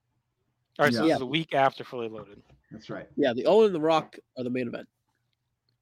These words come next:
Speaker 3: So two
Speaker 1: 'Cause
Speaker 3: matches.
Speaker 1: SummerSlam's pretty late this year, isn't it? In ninety-eight? Is it, like, the twenty-ninth or something? It's, like, right
Speaker 2: Well, it's a long
Speaker 1: toward the end
Speaker 2: highway
Speaker 1: of the
Speaker 2: to get
Speaker 1: month.
Speaker 2: there.
Speaker 3: Some would say Highway to Hell.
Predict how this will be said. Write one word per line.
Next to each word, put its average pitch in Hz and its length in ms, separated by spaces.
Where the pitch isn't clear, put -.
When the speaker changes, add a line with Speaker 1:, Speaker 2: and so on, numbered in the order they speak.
Speaker 3:
So - 160
two - 160
Speaker 1:
'Cause 151 200
Speaker 3:
matches. 320 240
Speaker 1:
SummerSlam's 175 180
pretty 170 220
late 156 260
this - 180
year, 110 140
isn't 143 180
it? 185 200
In 147 100
ninety-eight? 170 480
Is 135 80
it, 143 60
like, 143 120
the 123 80
twenty-ninth 135 540
or 139 80
something? 165 160
It's, 135 100
like, 151 140
right 135 260
Speaker 2:
Well, 110 140
it's 113 100
a 131 40
long 143 160
Speaker 1:
toward 156 120
the 123 40
end 131 140
Speaker 2:
highway - 20
Speaker 1:
of - 0
the 107 80
Speaker 2:
to 101 40
get 113 80
Speaker 1:
month. 117 100
Speaker 2:
there. 95 260
Speaker 3:
Some 160 220
would 165 100
say 160 140
Highway 147 240
to 139 80
Hell. 151 200